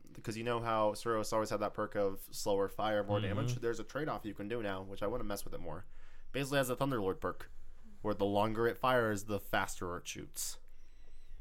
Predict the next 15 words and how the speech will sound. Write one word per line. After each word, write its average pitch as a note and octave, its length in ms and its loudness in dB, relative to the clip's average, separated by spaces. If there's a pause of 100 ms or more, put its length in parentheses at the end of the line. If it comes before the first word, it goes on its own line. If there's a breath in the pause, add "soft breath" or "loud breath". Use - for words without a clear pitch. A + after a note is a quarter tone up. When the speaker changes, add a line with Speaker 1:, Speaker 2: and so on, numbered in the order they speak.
(260)
Speaker 1:
It's - 180 -4
interesting. - 640 -6 (220)
Speaker 2:
That's C3+ 400 6
cool. E2+ 500 0
Speaker 1:
I A2+ 100 2
don't C3+ 220 2
know C3 260 6
if, A#2+ 360 0
I A#2 80 0
still C#3 280 2
think B2+ 200 -2
the B2 60 2
focus A#2 300 -2
fire G#2 280 4
wins. F2+ 500 -4